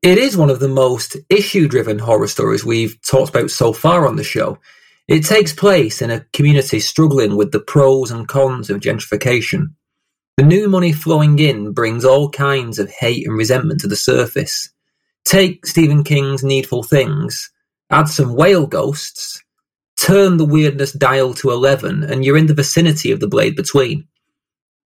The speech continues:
Sam's a wonderful guest. He's open and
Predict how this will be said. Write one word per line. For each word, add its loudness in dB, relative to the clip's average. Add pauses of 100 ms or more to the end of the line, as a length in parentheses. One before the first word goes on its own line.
(480)
Sam's 2
a 4
wonderful 2
guest. -2
He's -2 (140)
open 0
and -6